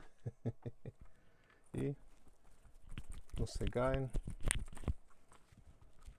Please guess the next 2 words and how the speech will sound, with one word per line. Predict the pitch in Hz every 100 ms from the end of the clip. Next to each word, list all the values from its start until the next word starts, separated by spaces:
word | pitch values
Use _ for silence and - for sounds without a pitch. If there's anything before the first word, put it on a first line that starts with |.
| - - - - - - - - - -
Este | 113 - 113
brochecito | 110 - 117 120 131 127 123 120